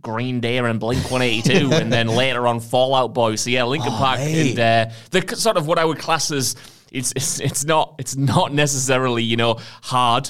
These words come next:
Speaker 1: but it's, it's, it's a harder rock than what I was listening to,
Speaker 2: Right,
Speaker 1: you
Speaker 2: okay,
Speaker 1: know, at the
Speaker 2: that's fair,
Speaker 1: time.
Speaker 2: that's fair.
Speaker 1: So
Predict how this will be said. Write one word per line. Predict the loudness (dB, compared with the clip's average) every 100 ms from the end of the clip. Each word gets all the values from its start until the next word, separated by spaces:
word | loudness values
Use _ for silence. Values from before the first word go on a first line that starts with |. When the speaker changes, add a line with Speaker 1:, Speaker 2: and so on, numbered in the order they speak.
| -12
Speaker 1:
but | -2 -2
it's, | 0 -4 -6
it's, | -6
it's | -6 -6
a | -8
harder | -6 -2 0 0
rock | 0 -2 -2
than | -6 -2
what | 0
I | 0 2
was | 0 -2
listening | -4 -4 -4 -2
to, |
Speaker 2:
Right, | 0 2
Speaker 1:
you |
Speaker 2:
okay, | 2
Speaker 1:
know, | 2
at | 0
the | 0
Speaker 2:
that's |
fair, | 0
Speaker 1:
time. | 2 0
Speaker 2:
that's | -2
fair. |
Speaker 1:
So | 0 -2